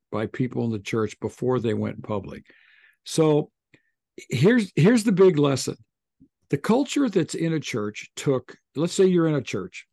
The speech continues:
and let's say the church is thirty years old. It took thirty years to get the culture that that church has.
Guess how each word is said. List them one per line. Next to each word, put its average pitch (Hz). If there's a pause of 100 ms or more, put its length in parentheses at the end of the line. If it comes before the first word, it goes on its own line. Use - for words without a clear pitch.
and 139
let's 208
say 233
the 185
church 175
is 143
thirty 143
years 107
old. - (880)
It 147
took 214
thirty 165
years 151
to 131
get 127
the -
culture 120
that 104
that 110
church 95
has. 95